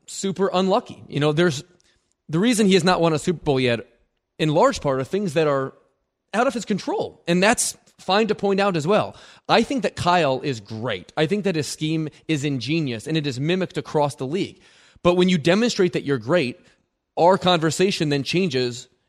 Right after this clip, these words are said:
and it surrounds that presupposition.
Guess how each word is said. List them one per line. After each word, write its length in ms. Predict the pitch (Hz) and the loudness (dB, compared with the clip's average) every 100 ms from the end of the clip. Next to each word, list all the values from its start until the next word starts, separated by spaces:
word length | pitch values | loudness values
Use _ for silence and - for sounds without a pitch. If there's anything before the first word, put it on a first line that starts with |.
| _ | _
and 80 | 143 | -2
it 140 | 147 - | -2 -4
surrounds 680 | - 170 151 170 208 180 | -2 2 6 6 4 2
that 400 | 131 160 180 - | 4 4 2 -4
presupposition. 800 | - 196 196 214 202 294 277 110 | -6 -2 0 0 2 0 0 -2